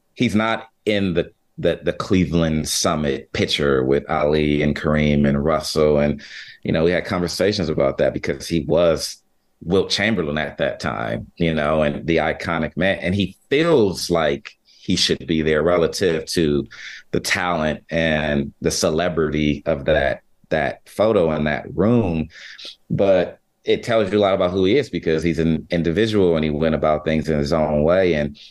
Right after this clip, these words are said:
he wasn't an activist, if you will, in that sense of the overt, literal, you know,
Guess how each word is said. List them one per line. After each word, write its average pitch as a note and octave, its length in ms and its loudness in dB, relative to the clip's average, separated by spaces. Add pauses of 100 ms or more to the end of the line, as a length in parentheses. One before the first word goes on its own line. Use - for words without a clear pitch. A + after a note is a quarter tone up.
(500)
he G2 140 2
wasn't F#2 520 0 (260)
an F#2 120 -2
activist, E2+ 680 -2
if D#2+ 180 -2
you D#2+ 140 0
will, E2 440 4
in D#2+ 200 0
that G2 260 0
sense - 460 -4
of C#2+ 300 -2
the D2 160 0
overt, D#2 500 0
literal, D2+ 680 0
you E2 160 0
know, C#2+ 300 0